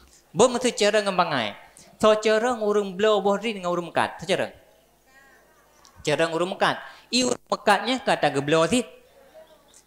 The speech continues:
Kira-kira menyo cara ngaknya yang gede eh, yang gede eh, ngaknya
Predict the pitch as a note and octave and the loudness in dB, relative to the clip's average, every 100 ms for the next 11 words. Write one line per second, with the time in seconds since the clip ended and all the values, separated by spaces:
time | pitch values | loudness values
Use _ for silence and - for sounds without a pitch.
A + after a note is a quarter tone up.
0 | F#3 - A3 A3+ A3+ A#3+ C4+ A#3 G#3+ G3 | -20 -2 2 4 2 0 -2 0 -2 2
1 | F#3+ F3+ A#3 G#3+ A3 G#3 F#3+ F#3 G#3 A#3 | 4 4 2 0 -2 -2 -4 -2 -4 -2
2 | G#3+ E3+ F3 D#3+ D3+ D3+ G#3+ A#3 F3 D#3+ | -6 -4 -4 -4 -4 -4 -4 -4 -4 -4
3 | E3+ E3+ | -4 -2